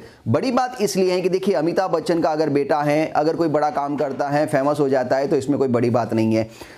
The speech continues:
शाहरुख खान का बेटा अगर कोई बड़ा काम करता है, बड़ा आदमी बनता है, तो कोई भी बड़ी बात नहीं है। सचिन तेंदुलकर का बेटा अगर बड़ा क्रिकेटर बन जाता है या कोई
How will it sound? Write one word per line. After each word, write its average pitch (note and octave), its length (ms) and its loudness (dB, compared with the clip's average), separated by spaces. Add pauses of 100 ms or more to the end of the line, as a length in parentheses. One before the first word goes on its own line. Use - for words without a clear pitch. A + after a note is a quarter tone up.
शाहरुख G3 320 0
खान B3 180 2
का A#3 80 0
बेटा G3 320 0
अगर F3+ 180 0
कोई F3+ 140 0
बड़ा E3 220 0
काम C#3 240 0
करता D#3 280 0
है, D#3+ 180 2
बड़ा D3+ 260 2
आदमी C#3+ 200 0
बनता C3+ 280 0
है, C#3 100 0
तो D3 120 0
कोई B2 160 0
भी C3+ 100 2
बड़ी A#2 200 2
बात A#2 240 0
नहीं B2+ 140 2
है। C#3+ 80 0
सचिन E3 360 -2
तेंदुलकर F#3 460 0
का F3+ 100 2
बेटा D#3 320 0
अगर D3+ 180 -4
बड़ा C#3+ 200 0
क्रिकेटर C#3+ 400 0
बन C#3 180 2
जाता C3+ 320 2
है C#3+ 180 2
या C#3+ 120 2
कोई D3+ 260 0